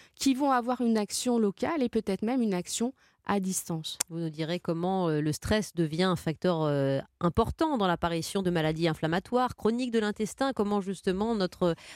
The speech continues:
Speaker 2: euh, environnement mental joue sur, euh, les maux de notre ventre et comment se profile cette exposition. Dorothée Vatinel, on fait le tour du sujet ce matin. On a le temps pour vous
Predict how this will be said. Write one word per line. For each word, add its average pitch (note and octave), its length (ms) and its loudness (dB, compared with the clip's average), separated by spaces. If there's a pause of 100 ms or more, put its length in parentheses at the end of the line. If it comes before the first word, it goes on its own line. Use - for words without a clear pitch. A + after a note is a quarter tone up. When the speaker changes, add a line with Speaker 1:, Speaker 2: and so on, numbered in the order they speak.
(140)
Speaker 2:
euh, D#3+ 140 4
environnement G3+ 600 2
mental G#3 420 4
joue A#3+ 260 4
sur, G#3 280 0
euh, F3+ 140 4 (240)
les F#3+ 120 4
maux D4 320 4
de A3 140 2
notre G#3 360 0
ventre A#3 520 2
et B3 140 4
comment A3+ 480 0
se - 200 -4
profile G3+ 460 -2
cette F#3+ 220 -2
exposition. E3+ 640 0
Dorothée D#3 360 0
Vatinel, D#3 520 0
on E3+ 80 2
fait F3 160 0
le E3 100 0
tour G#3 360 2
du E3+ 120 -2
sujet F#3+ 320 2
ce G#3 160 0
matin. G#3+ 540 0
On A3+ 120 -2
a A3+ 80 2
le A#3 140 0
temps C4+ 240 0
pour A3 140 -2
vous G3 220 0